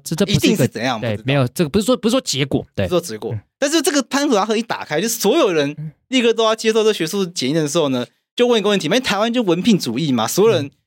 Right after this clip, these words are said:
Speaker 2: 我们就扪心自问嘛，这些人，这些政治人物，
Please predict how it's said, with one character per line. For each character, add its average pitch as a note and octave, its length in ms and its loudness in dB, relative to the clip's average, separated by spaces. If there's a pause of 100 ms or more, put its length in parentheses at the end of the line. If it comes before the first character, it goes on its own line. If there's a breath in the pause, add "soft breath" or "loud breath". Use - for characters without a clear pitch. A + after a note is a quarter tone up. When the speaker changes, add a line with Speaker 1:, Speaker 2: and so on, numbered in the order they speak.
Speaker 2:
我 C#3 40 -10
们 G3 80 -2
就 C#4+ 80 2
扪 G#3+ 160 2
心 A3+ 100 0
自 A3+ 140 -4
问 A#3 100 2
嘛， C#3+ 300 -2
这 C#4 100 0
些 A#3+ 300 2
人， D3 420 -2
这 G3 120 -4
些 G#3+ 100 2
政 G#3+ 160 0
治 F#3 140 -4
人 C#3 180 2
物， D3 240 -2